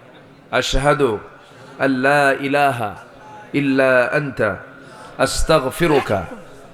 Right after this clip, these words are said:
ওয়া আতুবু ইলাইকা। চিৎকার মেরে বলি, ইয়া আল্লাহ,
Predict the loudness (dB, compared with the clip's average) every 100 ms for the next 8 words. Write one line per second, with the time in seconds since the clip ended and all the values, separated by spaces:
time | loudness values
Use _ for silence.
0 | -2 2 4 4 0 0 0 -2 -2 0
1 | 0 -2 -6 -10 -12 -20 -20 -16 -4 -4
2 | 2 2 2 2 -2 -2 -2 2 2 2
3 | 4 4 6 6 4